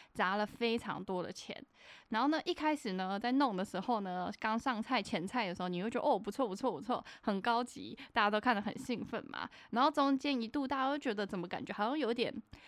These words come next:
说不上来，就是高潮的地方有点上不去，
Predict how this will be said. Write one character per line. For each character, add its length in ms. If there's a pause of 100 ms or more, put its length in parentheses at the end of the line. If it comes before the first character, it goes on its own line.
(140)
说 260
不 120
上 360
来， 340 (220)
就 120
是 480 (320)
高 220
潮 240
的 60
地 120
方 220
有 80
点 100
上 280
不 120
去， 400